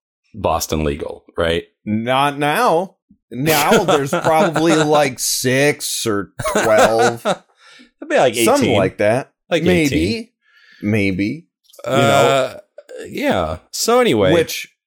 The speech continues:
Speaker 2: from two, that's, that is a meteoric rise.
Speaker 1: So let's talk about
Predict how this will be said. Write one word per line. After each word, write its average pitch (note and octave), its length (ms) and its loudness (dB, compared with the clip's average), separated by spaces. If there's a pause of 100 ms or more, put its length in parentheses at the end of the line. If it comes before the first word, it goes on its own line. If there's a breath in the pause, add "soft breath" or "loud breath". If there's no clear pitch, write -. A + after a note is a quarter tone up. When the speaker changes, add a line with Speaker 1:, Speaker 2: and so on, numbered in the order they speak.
(220)
Speaker 2:
from F3+ 300 0
two, G#3 400 0
that's, A2+ 320 0
that A#2+ 840 -2
is A#2+ 240 -4 (360)
a A2 80 0
meteoric A#2 960 2
rise. D#2+ 600 -4 (200)
Speaker 1:
So - 180 0
let's A3 340 0
talk C#3 280 0
about F#2 480 0